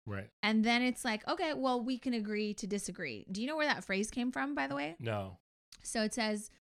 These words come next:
Speaker 2: um, in seventeen seventy, which is a long damn time ago, <laughs>
Speaker 1: <laughs>
Speaker 2: the phrase "agree to disagree" appeared in print in its modern meaning when the death of George Whitefield, John Wesley, a memorial sermon, whatever,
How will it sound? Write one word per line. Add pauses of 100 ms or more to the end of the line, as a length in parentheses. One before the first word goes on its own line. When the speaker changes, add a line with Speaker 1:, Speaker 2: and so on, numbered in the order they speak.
(240)
Speaker 2:
um, (180)
in
seventeen
seventy,
which
is
a
long (140)
damn
time
ago,
<laughs>
Speaker 1:
<laughs>
Speaker 2:
the
phrase
"agree
to
disagree"
appeared
in
print
in
its
modern
meaning
when
the
death
of
George (100)
Whitefield,
John
Wesley,
a
memorial
sermon,
whatever,